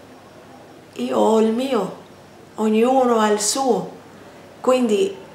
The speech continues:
io accetto tutte le parti di me e ogni essere umano deve accettare se stessi. Non c'è, non, non posso mai pensare di voler essere qualcun altro,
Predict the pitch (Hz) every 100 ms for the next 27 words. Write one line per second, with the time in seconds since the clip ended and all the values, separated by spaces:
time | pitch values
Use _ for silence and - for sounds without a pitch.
0 | - - 240 233 220 214 - 247 247 247
1 | 196 165 160 - - - - - - -
2 | - - - 220 202 196 202 202 185 196
3 | 226 233 214 208 208 220 220 220 226 -
4 | 208 190 190 240 240 202 175 - - -
5 | - - - 202 214 214 202 - 214 240
6 | 247 226 - 190 - 247 247 - - -
7 | - 240 240 - 240 - - - 226 208
8 | - 226 214 254 254 - 240 220 226 233
9 | 277 269 233 185 - - 202 190 - 190
10 | 170 165 165 - - - - 190 202 214
11 | 233 226 220 196 214 196 - 196 196 208
12 | 196 180 165 160